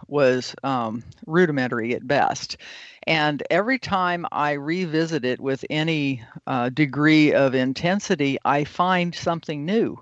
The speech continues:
I find something different. And so, yes, I'm engaging in this practice, but I've learned something else about myself, or I've learned a different way to connect, or I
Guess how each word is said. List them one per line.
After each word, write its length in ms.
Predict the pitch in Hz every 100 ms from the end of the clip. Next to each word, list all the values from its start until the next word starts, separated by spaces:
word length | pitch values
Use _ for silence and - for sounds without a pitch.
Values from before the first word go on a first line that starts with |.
| - 139
I 80 |
find 400 | 135 156 151 147
something 380 | - 165 - 147
different. 420 | 151 196 156 113
And 100 | 135
so, 140 | - 160
yes, 380 | 147 160 185 151
I'm 180 | 147
engaging 560 | 143 143 160 170 147 139
in 140 | 139
this 160 | 131 123
practice, 680 | - 214 269 - 117 - - - - - _ -
but 200 | 170 160
I've 160 | 151
learned 240 | 180 226 -
something 340 | 220 202 180
else 200 | 190 202
about 240 | 147 131
myself, 600 | 135 131 - 180 139 -
or 140 | 131 135
I've 160 | 139
learned 380 | 139 160 160 151
a 40 | 147
different 540 | 135 143 165 165 110
way 180 | 151 151
to 80 | 139
connect, 640 | - 151 160 139 - -
or 340 | 131 139 135
I 340 | - 131 127